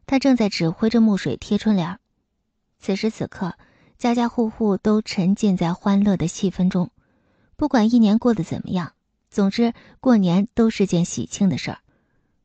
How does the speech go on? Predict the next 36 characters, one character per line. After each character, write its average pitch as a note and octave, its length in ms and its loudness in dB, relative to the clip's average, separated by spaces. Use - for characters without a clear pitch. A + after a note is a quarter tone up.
母 C4+ 140 4
女 C#4+ 140 4
三 A#3 220 2
人 G3 320 0
也 G3+ 220 2
同 G3+ 320 2
时 A3 180 2
选 D#3 320 -2
择 E3+ 260 0
暂 F#3+ 300 0
时 F3+ 240 -2
原 D#3+ 260 -2
谅 G#3 160 2
了 D3+ 100 -2
木 D3 160 -2
水， - 200 -10
于 A3+ 160 4
是 A3 140 -2
家 G#3 220 0
里 D#3+ 300 -2
又 F#3 220 0
恢 G#3 280 2
复 G3+ 160 -2
了 E3 220 2
以 F3 180 -2
往 F3 220 -6
的 - 100 -8
欢 F3 200 -2
声 F#3 160 -2
笑 E3+ 240 -8
语。 - 140 -16
穆 A3 120 0
小 G#3 220 0
草、 - 400 -14
穆 G2+ 160 4
秀、 - 280 -2